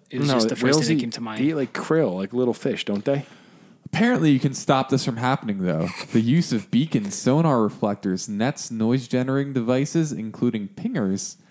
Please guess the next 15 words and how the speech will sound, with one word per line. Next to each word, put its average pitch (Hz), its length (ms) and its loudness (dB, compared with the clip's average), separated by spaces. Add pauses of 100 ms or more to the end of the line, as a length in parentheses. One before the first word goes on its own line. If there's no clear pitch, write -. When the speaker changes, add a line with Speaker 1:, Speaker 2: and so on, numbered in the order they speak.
(160)
Speaker 3:
and 113 180 -2
distress 143 420 -2
calls 104 420 0
and 104 80 -6
orca 127 300 0
sounds 98 400 -2
and 92 100 -10
other 156 220 2
creative 127 540 0
solutions 110 600 -2
may 107 220 0
help 107 280 -2
prevent 101 380 -2
whale 98 340 0
strandings. 98 1000 -6